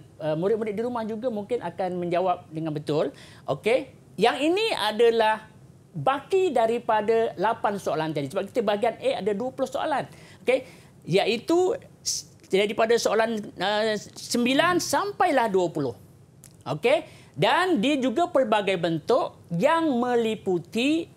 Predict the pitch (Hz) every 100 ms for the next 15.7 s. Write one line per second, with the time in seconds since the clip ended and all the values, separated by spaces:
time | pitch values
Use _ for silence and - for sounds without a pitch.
0 | - - 240 240 262 254 - - - -
1 | - _ 156 165 165 156 220 208 185 180
2 | 160 151 151 196 175 185 175 - - 220
3 | 247 - 165 165 165 160 220 247 - 147
4 | - 160 180 185 - 135 139 131 127 202
5 | 240 - - - 120 - 131 107 - -
6 | - - - - - 196 254 - - -
7 | 165 269 - 277 320 370 - - - 233
8 | 220 233 226 - 254 240 202 208 - 196
9 | 208 190 185 143 - - - 196 233 226
10 | 269 262 349 403 285 208 185 147 143 151
11 | 190 - - 147 185 233 240 240 240 214
12 | 202 185 208 156 160 185 196 214 254 359
13 | 427 - - - - - 170 180 - 208
14 | 214 208 196 226 202 233 294 302 - 202
15 | 240 208 214 214 208 208 208